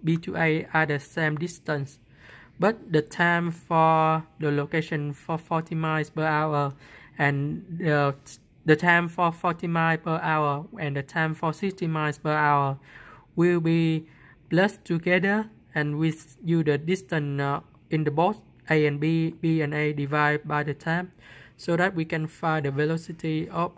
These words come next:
the, of the question. And, uh, we, we need to know that the time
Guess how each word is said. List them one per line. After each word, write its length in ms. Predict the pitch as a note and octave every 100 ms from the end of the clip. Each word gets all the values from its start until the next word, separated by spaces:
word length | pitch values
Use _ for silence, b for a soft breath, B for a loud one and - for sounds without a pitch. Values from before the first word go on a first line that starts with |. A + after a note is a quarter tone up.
| -
the, 260 | D#3+ D3 C#3 - - - - - B B B B B -
of 200 | E3 E3+
the 100 | C#3+
question. 500 | F3 E3+ - D#3+ D3 - - B B B B B B - - - - - - - - -
And, 240 | D#3 D#3
uh, 80 | D#3
we, 300 | D#3 F3 E3+ - -
we 160 | F#3+ F3+
need 360 | E3+ A3 A3
to 280 | - F3+ E3+
know 220 | E3 E3
that 220 | E3 F#3+ - B B B B B B -
the 160 | D#3 D3+
time 680 | - E3+ E3+ E3+ E3+ E3